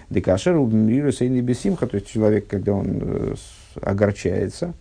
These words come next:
находится в горечи, огорчается, э, он не может находиться в радости. Дебиша асамириус мисмармер бенавший меет.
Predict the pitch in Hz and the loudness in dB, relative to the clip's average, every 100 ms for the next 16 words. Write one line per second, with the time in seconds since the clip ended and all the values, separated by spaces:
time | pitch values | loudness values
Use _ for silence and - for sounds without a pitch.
0 | - - 101 92 - 98 92 104 92 - | -10 -8 -2 -4 -2 -6 -2 0 0 -2
1 | - - - 104 104 101 151 - - 101 | -10 -12 -8 -6 -2 -4 -4 -6 -4 -6
2 | - 175 - - - - - 104 101 101 | -6 -8 -8 -20 -20 -16 0 4 6 6
3 | 101 104 123 131 120 117 113 113 123 123 | 6 6 4 4 4 4 4 0 -2 2
4 | 135 131 156 190 127 - 98 101 101 151 | 2 2 2 2 0 -4 0 0 2 4
5 | 147 135 120 117 104 104 123 123 110 117 | 4 4 2 2 2 2 2 0 -2 0
6 | 113 131 135 120 101 107 120 - 120 113 | 0 2 0 0 0 0 -4 -2 0 2
7 | 104 95 98 131 | 2 2 2 -2